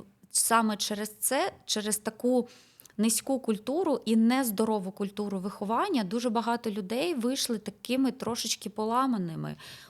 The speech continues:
у доросле життя, тому зараз дуже багато роботи і у психологів, будемо, ну, чесно про це казати.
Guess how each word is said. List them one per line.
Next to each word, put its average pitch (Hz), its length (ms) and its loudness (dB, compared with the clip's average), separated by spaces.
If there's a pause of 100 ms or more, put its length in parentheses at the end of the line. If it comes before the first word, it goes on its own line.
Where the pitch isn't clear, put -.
(120)
у 202 300 0
доросле 196 540 -2
життя, 220 500 -2
тому 202 280 0
зараз 202 300 -2
дуже 214 220 -2
багато 208 340 -2
роботи 208 380 -4
і 214 40 -2
у 208 40 -4
психологів, 247 800 -4
будемо, 185 440 -2
ну, 190 180 -2
чесно 269 360 0
про - 140 -6
це - 160 -6
казати. 170 640 -4